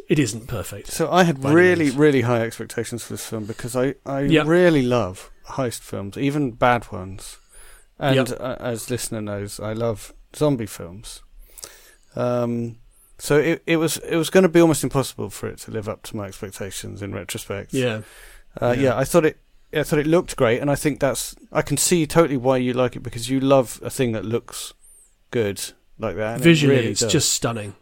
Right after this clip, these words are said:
Speaker 2: look
Speaker 1: Yeah,
Speaker 2: good.
Speaker 1: yeah.
Speaker 2: I actually was totally fine with the length. I, you know, I think some heist movies do meander a bit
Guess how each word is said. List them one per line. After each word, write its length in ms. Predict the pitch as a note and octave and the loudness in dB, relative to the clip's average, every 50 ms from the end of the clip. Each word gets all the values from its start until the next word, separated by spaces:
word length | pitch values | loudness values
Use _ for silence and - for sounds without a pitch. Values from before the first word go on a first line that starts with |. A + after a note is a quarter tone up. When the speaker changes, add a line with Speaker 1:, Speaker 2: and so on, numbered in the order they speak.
| _ | _
Speaker 2:
look 160 | - C3+ A#2+ A2+ | -4 -2 -2 -2
Speaker 1:
Yeah, 100 | G#2+ G#2 | -2 -2
Speaker 2:
good. 260 | A2+ G#2+ G2+ G2+ - | -2 -2 -2 -2 -6
Speaker 1:
yeah. 200 | B2 A2+ G#2+ G#2 - - - - - _ _ | -8 -10 -10 -10 -12 -16 -20 -20 -20 _ _
Speaker 2:
I 160 | - D#3 G3+ | 2 2 2
actually 320 | A#3+ A3 - - G3 F#3 D#3+ - - | 2 2 0 -2 -2 -2 -4 -4 -4
was 240 | - D3+ - - - - _ | -6 -4 -4 -6 -10 -14 _
totally 440 | - - - G#3+ A3+ G#3+ - A3 F#3+ | -8 2 4 4 4 4 0 -4 -6
fine 320 | - - F3+ F3+ F#3 F3 | 0 2 4 4 4 2
with 120 | C#3 A2+ - | 0 -2 -4
the 100 | - G#2+ | -6 -4
length. 380 | G2 F#2 F2+ F2 - - - - _ | -4 -4 -4 -6 -10 -16 -20 -6 _
I, 120 | C#3+ D3 | 0 0
you 140 | D3+ D#3 E3 | 2 2 2
know, 180 | D3+ C#3+ C#3 C#3 - - _ _ _ - - - _ _ _ _ _ _ _ - - | 2 0 0 -2 -8 -18 _ _ _ -20 -20 -20 _ _ _ _ _ _ _ -2 0
I 80 | F3 | 0
think 240 | F#3+ - G#3 F#3 - - - | 2 2 0 -4 -4 -6 -6
some 240 | D3+ - - F#3+ F#3 | 0 4 4 4 6
heist 320 | - F#3+ F#3 F3 - - - | 6 6 4 4 4 2 2
movies 280 | D#3 D3 C#3+ D3 C#3 - | 2 2 2 0 -4 0
do 340 | - D#3+ F3 F#3 F3 D#3+ | 2 2 4 4 2 2
meander 600 | C3 A#2 A#2+ A#2 A2+ A2+ A#2 A2+ A2 G2+ F#2+ F#2 | 0 2 2 2 2 0 0 -2 -4 -4 -6 -6
a 60 | F#2 F2+ | -8 -8
bit 280 | - F2+ F2 F#2+ - | -8 -8 -8 -8 -12